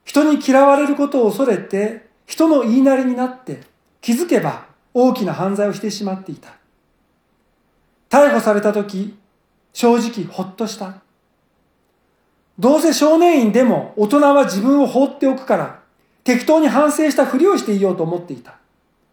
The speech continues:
でも少年院で出会った先生方はいつも私に温かい声をかけてくれて、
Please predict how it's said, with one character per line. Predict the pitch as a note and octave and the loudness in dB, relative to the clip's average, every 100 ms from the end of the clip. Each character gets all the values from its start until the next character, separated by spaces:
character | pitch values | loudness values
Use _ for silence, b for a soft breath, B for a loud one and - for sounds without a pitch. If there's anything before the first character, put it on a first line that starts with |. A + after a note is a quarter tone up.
| _ _ _ _ _ _ _ - | _ _ _ _ _ _ _ 0
で | C4+ | 2
も | B3 | 4
少 | B3 C4 | 2 2
年 | C#4+ D4+ | 4 4
院 | |
で | A3+ | 2
出 | F#3+ G#3+ | 2 2
会 | B3 | 0
っ | |
た | G3+ | -2
先 | G#3 G#3+ | -2 -2
生 | A3 A3+ | -2 -2
方 | A3 F3+ | -2 -4
は | D#3 F#3 F#3+ - _ _ _ | -4 -6 -8 -18 _ _ _
い | C#4 C#4+ | -2 -2
つ | E4 | 0
も | C4+ G#3 | 2 2
私 | F#3+ A3 A3 A3 | 2 -2 -2 -2
に | A3+ | -2
温 | - F#3 C4 C#4+ | -2 -2 0 0
か | C#4+ D4 | 2 0
い | G3 | 0
声 | A#3 A3 | 0 0
を | D#3+ | -2
か | F#3 | -4
け | F#3+ | -8
て | D3 | -8
く | C#3+ | -10
れ | C3+ | -12
て、 | - E3+ F3+ | -10 -12 -12